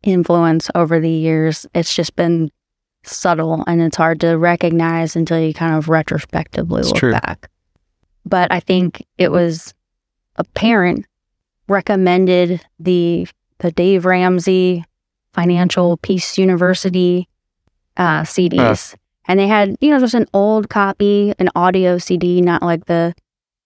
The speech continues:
Speaker 1: you know, D V Ds or the classes or anything. It was, like, an old, um, version of Financial Peace. And I was like, "You, you, you know, if you're interested, you could probably go through this. It's, it's pretty cool. It's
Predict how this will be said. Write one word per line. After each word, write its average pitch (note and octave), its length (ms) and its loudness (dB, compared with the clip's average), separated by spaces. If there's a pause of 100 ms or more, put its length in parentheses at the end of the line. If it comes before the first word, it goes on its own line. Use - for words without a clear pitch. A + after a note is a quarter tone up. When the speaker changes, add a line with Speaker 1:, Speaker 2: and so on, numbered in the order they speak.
(180)
Speaker 1:
you F#3 120 0
know, E3 80 0
D F#3 180 0
V F#3 80 2
Ds F3 420 2
or E3 140 2
the D#3 80 -2
classes E3 580 -4
or E3 100 0
anything. D#3+ 500 -2
It - 180 -2
was, E3 160 -6
like, D#3 160 -4
an D#3+ 100 0
old, E3 360 -2 (640)
um, D#3+ 320 0
version F3 420 2
of D#3+ 200 0
Financial F3 500 -2
Peace. F#3+ 420 -2 (840)
And F3 60 -2
I - 20 2
was E3 100 -4
like, E3+ 220 -4 (360)
"You, C#4+ 240 2
you, C4+ 160 0 (360)
you D#4 100 2
know, B3 320 2
if B3 120 -2
you're A#3+ 140 2
interested, G#3+ 480 2
you G#3 100 0
could - 140 -10
probably F#3 220 2
go F3 180 -2
through F#3 220 0
this. F3 420 0
It's, - 360 -10 (560)
it's - 100 -18
pretty F#3+ 280 -2
cool. E3+ 500 0
It's E3+ 180 -2